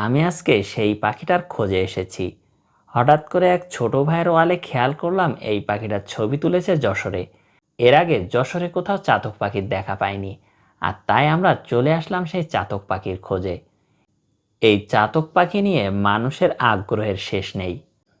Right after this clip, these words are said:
এটা অদ্ভুত রকমের একটা পাখি, আর এরা হচ্ছে আমাদের দেশে গ্রীষ্মকালীন পরিযায়ী পাখি। এই গ্রীষ্মের সময়ে আমাদের দেশে আসে পাখিগুলো, অন্য সময় বিভিন্ন দেশে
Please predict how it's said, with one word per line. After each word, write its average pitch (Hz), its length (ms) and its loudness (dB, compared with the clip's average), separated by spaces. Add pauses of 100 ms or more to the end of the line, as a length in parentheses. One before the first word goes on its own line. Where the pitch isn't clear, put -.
(640)
এটা 180 240 4 (260)
অদ্ভুত 131 340 2 (120)
রকমের 107 440 -2
একটা 95 260 -10
পাখি, 92 340 -6 (760)
আর 202 140 -2 (180)
এরা 123 140 6
হচ্ছে 185 280 -4 (240)
আমাদের 107 380 -2
দেশে 175 180 -2 (140)
গ্রীষ্মকালীন 104 680 -2 (120)
পরিযায়ী 95 460 -2
পাখি। 90 320 -4 (720)
এই 107 160 2 (140)
গ্রীষ্মের 143 480 -2
সময়ে 190 320 0 (140)
আমাদের 98 420 -2
দেশে 95 260 -4 (100)
আসে 98 240 -8
পাখিগুলো, 95 480 -4 (640)
অন্য 123 300 0
সময় 156 360 2 (120)
বিভিন্ন 196 380 0 (180)
দেশে 180 200 0